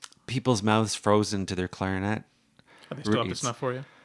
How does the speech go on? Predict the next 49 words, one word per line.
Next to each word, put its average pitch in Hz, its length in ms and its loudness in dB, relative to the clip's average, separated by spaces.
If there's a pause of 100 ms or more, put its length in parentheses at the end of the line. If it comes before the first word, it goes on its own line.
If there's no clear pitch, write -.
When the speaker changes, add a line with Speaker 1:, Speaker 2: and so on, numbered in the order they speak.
(420)
Speaker 1:
They're 233 100 6
great. 330 580 6
Speaker 2:
Yeah. 120 220 -2
Speaker 1:
That's 196 160 6
so 233 140 6
great. 220 340 4
And 160 100 2
they 160 60 6
still 175 220 4
have 143 60 -2
the 165 60 2
clowns 135 520 6
throwing 123 280 0
out 120 100 -4
candy 120 280 -2
canes 117 400 -2
and 101 140 -6
to 104 60 -4
look 101 180 -4
like 107 120 0
they're 104 120 0
walking, 98 320 2
their 95 80 0
hands 98 360 -2
or 98 60 0
their 92 140 0
faces 95 500 -2
or 92 60 -2
in 92 80 -2
their 92 120 -2
asses 98 500 -2
and 95 100 -12
behind 92 240 -6
a 87 40 -10
piece 95 220 -8
of 95 80 -6
mesh. 95 420 -2
And, 90 300 -6 (720)
um, 104 580 0 (560)
I 180 60 2
sometimes 262 480 8
wish 139 220 4
that 113 240 -2 (360)
we're 123 160 4
a 117 40 4
little 104 200 2
small 95 340 0
towner, 98 400 -4
but, 117 240 -2